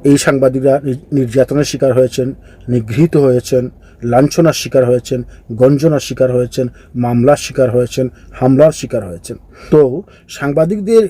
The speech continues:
এই যে দাবি, এই যে সভা, এই যে সমাবেশ, এই যে মানববন্ধন, এগুলা প্রায় হয়ে থাকে আমাদের দেশে। প্রায় যে সরকার ক্ষমতায় যায়, সেই সরকারের পেটুয়া বাহিনী সাংবাদিক পিটায়, পুলিশ পিটায়, আনসার পিটায়। আসলে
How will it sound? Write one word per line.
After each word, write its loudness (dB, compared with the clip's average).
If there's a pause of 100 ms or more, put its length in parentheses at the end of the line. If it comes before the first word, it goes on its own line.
এই 4
যে 4
দাবি, -6
এই -2
যে -8
সভা, -2
এই -4
যে -6
সমাবেশ, -4
এই -2
যে 2
মানববন্ধন, -4 (540)
এগুলা 4 (420)
প্রায় 4
হয়ে 2
থাকে -12
আমাদের -12
দেশে। -16 (160)
প্রায় 2 (380)
যে 4
সরকার 2
ক্ষমতায় 2
যায়, 0 (100)
সেই -6
সরকারের 0
পেটুয়া 0
বাহিনী 4
সাংবাদিক -6
পিটায়, -4 (340)
পুলিশ 2
পিটায়, 0 (160)
আনসার 2
পিটায়। 0 (880)
আসলে 4